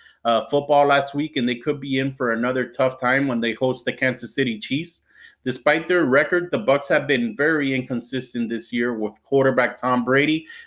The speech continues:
not quite looking like his old self. Tampa Bay was embarrassed at home against New Orleans a couple of weeks ago,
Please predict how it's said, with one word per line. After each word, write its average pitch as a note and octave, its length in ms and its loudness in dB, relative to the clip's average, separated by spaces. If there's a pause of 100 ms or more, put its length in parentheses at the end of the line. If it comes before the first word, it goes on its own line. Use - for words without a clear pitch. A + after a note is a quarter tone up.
not C#3+ 240 0
quite D3 320 2
looking C3+ 320 2
like B2 180 0
his A2 160 -2
old A#2+ 280 0
self. - 360 0 (540)
Tampa C3+ 240 0
Bay C#3 220 4
was C3 160 2
embarrassed B2+ 500 4
at A2 120 0
home C#3+ 260 0
against B2+ 340 -4
New A#2+ 100 0
Orleans C#3 360 0
a B2+ 40 -4
couple C3+ 300 -2
of A#2 80 0
weeks D3 240 -2
ago, D#3 400 -6